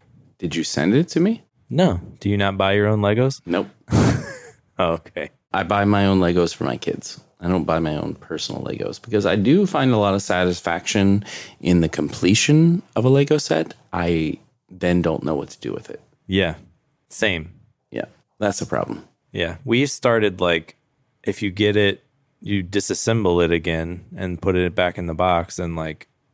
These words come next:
Speaker 2: it could be like a puzzle later. Like, you just build it again.
Speaker 1: Yeah. I'm contemplating just passing it on to my son.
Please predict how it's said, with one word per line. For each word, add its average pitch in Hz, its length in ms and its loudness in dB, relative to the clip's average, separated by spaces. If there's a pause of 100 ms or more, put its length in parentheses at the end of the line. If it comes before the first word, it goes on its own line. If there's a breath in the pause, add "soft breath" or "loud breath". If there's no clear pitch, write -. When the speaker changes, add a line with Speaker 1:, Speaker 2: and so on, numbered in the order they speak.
(260)
Speaker 2:
it 98 80 -8
could 87 140 -6
be 90 120 0
like 82 180 -2
a 87 40 -8
puzzle 85 400 -4
later. 82 420 -6
Like, 98 140 -12
you 92 60 -14
just - 180 -20
build 85 180 -2
it 82 100 -4
again. 82 520 -8 (260)
Speaker 1:
Yeah. 76 320 -4 (720 loud breath)
I'm 120 240 2
contemplating 87 880 0
just 80 260 -4
passing 76 360 -4
it 69 100 -4
on 65 180 -4
to 65 80 -8
my 55 120 -8
son. - 340 -10